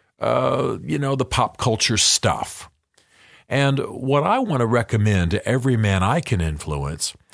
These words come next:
is that he become intentional about putting things before his eyes that feed noble manhood. You know, if you want to get in shape,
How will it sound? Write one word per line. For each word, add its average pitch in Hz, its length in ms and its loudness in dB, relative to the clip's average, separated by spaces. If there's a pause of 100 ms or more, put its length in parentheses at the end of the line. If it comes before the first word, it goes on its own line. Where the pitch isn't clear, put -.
(240)
is 127 200 -2
that 120 120 0
he 202 320 -2
become 131 540 -2
intentional 90 1200 -2 (480)
about 101 840 0 (460)
putting 156 400 2
things 117 340 0
before 95 460 0
his 85 240 0
eyes 78 440 0 (320)
that 101 160 0
feed 110 640 0
noble 90 380 0
manhood. 78 420 -2
You 110 60 -4
know, 123 80 2
if 113 80 -2
you 190 100 2
want 202 140 2
to 113 60 0
get 110 120 2
in 90 160 2
shape, 71 560 -2